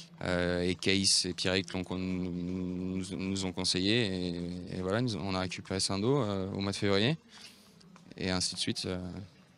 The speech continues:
il a fait que de monter les étapes, monter les marches, et il, naturellement, il a t-, toujours été doué. Maintenant, c'était plus, euh,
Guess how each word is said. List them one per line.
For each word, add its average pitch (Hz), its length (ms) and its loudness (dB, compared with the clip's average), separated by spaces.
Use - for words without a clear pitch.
il 92 80 -4
a 92 40 -2
fait 92 140 -4
que 98 100 0
de 95 60 2
monter 95 220 0
les 92 160 2
étapes, 98 320 -2
monter 98 200 -2
les 92 120 0
marches, - 320 0
et 92 240 0
il, 92 420 -2
naturellement, 101 560 0
il 101 80 0
a 95 60 -2
t-, 117 120 -4
toujours - 320 2
été 117 160 4
doué. 117 180 2
Maintenant, 101 240 0
c'était - 200 -4
plus, 107 280 -2
euh, 104 40 4